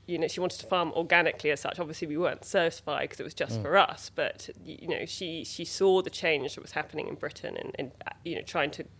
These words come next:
Speaker 1: get greater yields, putting more pesticides on the land. She's like, "There's no way we should be putting this on our body."
Speaker 2: So this is just after the Second World War when people were sort of maybe more considerate and thoughtful. And,
Speaker 1: Absolutely.
Speaker 2: well,
Speaker 1: And
Speaker 2: of
Speaker 1: when,
Speaker 2: course, it was
Speaker 1: when
Speaker 2: rationing as well.
Speaker 1: Yeah, and when farming kind of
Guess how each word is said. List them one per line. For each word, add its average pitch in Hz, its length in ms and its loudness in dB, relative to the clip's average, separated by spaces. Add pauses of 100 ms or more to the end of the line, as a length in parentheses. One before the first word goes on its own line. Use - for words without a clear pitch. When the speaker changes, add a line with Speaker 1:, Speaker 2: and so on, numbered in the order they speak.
(100)
Speaker 1:
get - 220 0
greater 143 260 -2
yields, 160 500 4
putting 147 140 -4
more - 100 -6
pesticides 160 560 0
on 156 120 -6
the 147 60 -6
land. 147 260 -4
She's 143 120 -14
like, - 140 -2
"There's 185 140 -6
no 294 200 0
way 226 240 6
we 220 80 4
should - 140 -8
be 170 60 -4
putting 151 220 -2
this - 140 -8
on 143 60 -2
our 139 80 2
body." 139 160 2
Speaker 2:
So 139 100 10
this 147 200 6
is 135 160 2
just 139 180 4
after 143 240 10
the 135 100 0
Second 131 360 4
World 131 180 8
War 135 200 8
when 123 180 4
people 127 320 4
were 127 140 6
sort 131 200 6
of 123 100 6
maybe 131 240 6
more 131 200 6
considerate 123 720 6
and 120 160 0
thoughtful. 131 480 4
And, 120 140 8
Speaker 1:
Absolutely. 175 520 8
Speaker 2:
well, 226 140 12
Speaker 1:
And 117 100 6
Speaker 2:
of 135 60 12
Speaker 1:
when, - 140 12
Speaker 2:
course, 240 80 10
it 151 40 10
was 131 140 8
Speaker 1:
when 147 100 12
Speaker 2:
rationing 151 380 12
as 113 100 4
well. 139 220 6
Speaker 1:
Yeah, 208 340 12
and 233 80 12
when 208 140 12
farming 190 400 8
kind 190 160 4
of 175 80 -8